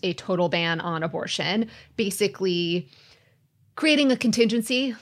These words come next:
for the event of the Supreme Court deciding Dobbs along the rationale that the Chief Justice had floated at oral argument, namely not completely overruling Roe, just eviscerating it by allowing states to prohibit abortions before viability.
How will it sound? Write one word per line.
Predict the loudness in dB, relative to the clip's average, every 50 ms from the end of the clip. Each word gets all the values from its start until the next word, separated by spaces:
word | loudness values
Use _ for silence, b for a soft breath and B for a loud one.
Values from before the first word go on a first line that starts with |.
| B B B _
for | -16 -4 0 2 2 4 4 4 4 2 0 -2 -4
the | -6 -6 -4 -2
event | -2 0 0 0 0 0 -2 -2 -2 -2 -4 -4 -2
of | -2 -2 -2
the | -4
Supreme | -6 -8 -6 -4 -4 -4 -2
Court | 0 0 -2 -2
deciding | -2 -4 -2 -2 -2 -2 -2 -2 -2
Dobbs | 0 0 0 2 2 0 0 0 0
along | 0 0 0 0 0
the | -2 0
rationale | 0 0 0 0 -4 -2 0 0 2 2 2 0
that | -2 -4 -6
the | -8 -10
Chief | -6 -6 -6 -6
Justice | -6 -8 -8 -8 -10 -10 -8
had | -8 -8 -8 -6
floated | -6 -6 -6 -6 -6 -6
at | -6 -6 -4
oral | -4 -4 -4 -4 -2
argument, | 0 0 0 0 0 0 0 0 -2 -4 -2
namely | -2 -2 -2 -2 -2 -4 -4 -6 B B B B B
not | -6 -4 -4
completely | -4 -6 -8 0 2 4 4 4 4 4 4
overruling | 4 4 4 4 4 4 4 2 2 2 2
Roe, | 2 2 2 2 0 -2 0
just | -2 -2 -2 -2 -4
eviscerating | -4 -2 -2 -2 -2 -2 -2 0 0 0 0 0 0 0
it | 0 -2 -2 -2
by | 0 0 0 0 0 -2 -4 b b b b b
allowing | -2 2 4 4 4 2 0 -2 -4
states | -4 -4 -4 -4 -4 -6 -6 -8
to | -8 -8
prohibit | -8 -8 -8 -6 -4 -2 0 0 -2 -2
abortions | -4 -4 -4 -4 -4 -4 -4 -4 -4 -6 -8 -8
before | -8 -8 -6 -4 -4 -4 -4 -4
viability. | -6 -8 -8 -8 -10 -10 -12 -12 -12 -12 -14 -14 -16